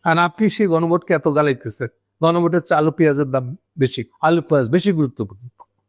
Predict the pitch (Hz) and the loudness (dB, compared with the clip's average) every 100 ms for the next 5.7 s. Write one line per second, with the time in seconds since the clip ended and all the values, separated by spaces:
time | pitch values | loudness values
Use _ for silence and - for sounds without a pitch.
0 | _ _ _ _ _ _ _ 220 233 226 | _ _ _ _ _ _ _ 0 2 0
1 | 214 214 220 214 185 208 196 180 180 185 | 2 2 0 -2 -2 0 0 -2 -2 -2
2 | 170 151 143 143 113 101 110 - - _ | -2 0 2 0 -2 -8 -12 -18 -20 _
3 | _ _ _ _ _ _ _ _ _ _ | _ _ _ _ _ _ _ _ _ _
4 | _ _ _ _ _ _ - - 220 170 | _ _ _ _ _ _ -4 0 0 2
5 | 196 131 123 - 117 101 120 | 0 0 -2 -2 -6 -6 -8